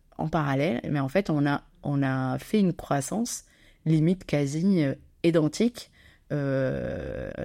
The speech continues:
que ça soit dans le business, que ça soit dans le management. Et on, on parle énormément, on s'inspire mutuellement, parce que lui, il est très, euh, fonceur dans, dans l'âme, il peut décider et puis il fonce,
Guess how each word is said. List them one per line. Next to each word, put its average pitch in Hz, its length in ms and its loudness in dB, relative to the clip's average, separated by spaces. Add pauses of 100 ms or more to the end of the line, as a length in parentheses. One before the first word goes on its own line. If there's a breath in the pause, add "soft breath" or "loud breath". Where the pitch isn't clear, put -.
que 160 100 2
ça 156 80 6
soit 151 140 2
dans 143 120 2
le 143 80 2
business, 139 360 0
que 185 80 0
ça 160 60 2
soit 147 140 0
dans 147 140 2
le 143 60 2
management. 139 600 2
Et 156 40 0
on, 139 160 -2 (280 loud breath)
on 151 120 -2
parle 160 300 -2
énormément, 165 400 0
on 160 80 -2
s'inspire 226 440 0
mutuellement, 185 640 0 (320 soft breath)
parce - 100 -18
que 180 100 0
lui, 202 220 4
il 151 100 4
est 135 120 -2
très, 208 300 0
euh, 139 360 0
fonceur 185 600 2
dans, 139 560 -2 (340 soft breath)
dans 139 200 2
l'âme, 165 400 4 (260 loud breath)
il 131 100 -4
peut 156 140 4
décider 170 500 2
et 151 60 2
puis - 200 -2
il 139 120 0
fonce, - 460 0